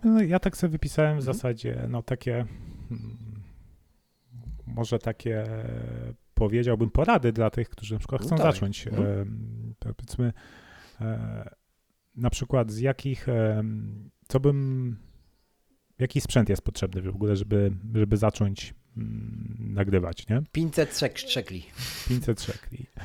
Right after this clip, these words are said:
Speaker 1: E, czy tak naprawdę można nagrywać nawet na, e, na smartfonie,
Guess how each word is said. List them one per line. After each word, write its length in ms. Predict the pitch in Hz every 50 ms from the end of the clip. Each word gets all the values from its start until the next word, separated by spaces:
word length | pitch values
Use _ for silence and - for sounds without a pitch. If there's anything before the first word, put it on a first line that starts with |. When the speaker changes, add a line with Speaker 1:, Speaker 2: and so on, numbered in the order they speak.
| 98 113 107 95 - - -
Speaker 1:
E, 520 | 104 104 104 104 107 107 107 110 110 104 - _ _ _ _ _ _ _ _ _ _ _ _ _ _ _ _ _ - - -
czy 200 | - - 131 - - _ - _ _ - _ _ _ _ _ _ _ - _ _ _ _ _ _ _ _ _ _ _ _ _ _ _ _ _ _ _ _ _ _ _ _ _ _ _ _ _ _ _ _ _ _ _ _ _ _ _ -
tak 160 | 131 127 -
naprawdę 340 | 151 - 180 185 165 170 170
można 260 | 160 151 127 156 156
nagrywać 500 | 151 147 143 147 139 143 143 - - -
nawet 320 | 143 135 127 131 - - 131
na, 300 | 131 123 123 123 120 107 - -
e, 760 | 117 117 113 117 117 113 113 113 110 113 117 113 113 113
na 120 | 117 117 113
smartfonie, 560 | - - 123 113 - - 120 101 98 113